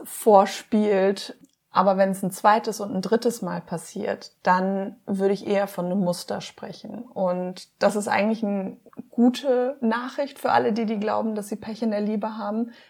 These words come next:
dass man da gucken kann, welche Muster genau wirken. Weil wenn's ein Muster ist, dann kann man da dran arbeiten. Dann kann man gucken, okay, was ist genau mein Muster?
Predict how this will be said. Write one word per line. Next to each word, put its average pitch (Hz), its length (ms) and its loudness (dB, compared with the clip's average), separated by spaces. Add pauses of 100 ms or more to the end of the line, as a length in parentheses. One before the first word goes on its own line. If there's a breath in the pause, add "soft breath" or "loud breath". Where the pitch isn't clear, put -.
(140 loud breath)
dass 190 160 -2
man 190 260 -2
da 180 320 -2
gucken 233 320 -2
kann, 208 300 -4
welche 185 240 -2
Muster 226 400 -6
genau 220 400 -8
wirken. 254 460 -4 (300 loud breath)
Weil 190 160 0
wenn's 196 220 -2
ein 190 120 -2
Muster 208 460 -2
ist, 220 400 -6
dann 175 100 -8
kann 208 160 -10
man 196 120 -6
da 180 100 -6
dran 170 220 -8
arbeiten. 170 580 -8
Dann 165 140 -8
kann 185 140 -10
man 180 140 -10
gucken, 202 300 -8
okay, 190 320 -8
was 185 200 -8
ist 226 200 -10
genau 190 300 -6
mein 170 260 -8
Muster? 180 480 -8